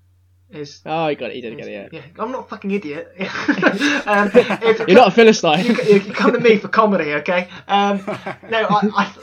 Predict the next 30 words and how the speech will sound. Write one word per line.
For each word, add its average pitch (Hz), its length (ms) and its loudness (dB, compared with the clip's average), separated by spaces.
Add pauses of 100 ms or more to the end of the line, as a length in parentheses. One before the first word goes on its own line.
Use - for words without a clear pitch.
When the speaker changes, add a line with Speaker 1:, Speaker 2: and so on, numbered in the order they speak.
(420)
Speaker 1:
I 254 120 -2
just 285 240 -8
thought 170 240 -4
that 156 140 -12
they 165 120 -8
were 160 140 -6
just - 280 -16
a, 156 100 -18 (600)
I, 190 180 0
and 208 100 0
I, 190 160 -2
and 190 120 -4
I 185 100 -2
know 185 480 -2
when, 160 140 -4 (140)
when 156 200 -4
I'm 147 240 -8
gonna 151 160 -10
say 147 220 -6
this, 139 180 -14
you 143 80 -12
guys 135 280 -12
are - 40 -20
gonna, 143 300 -14 (200)
uh, 143 220 -14
smirk, 151 480 -12
but 143 140 -12
it 147 40 -16
was 165 120 -12
very 175 240 -2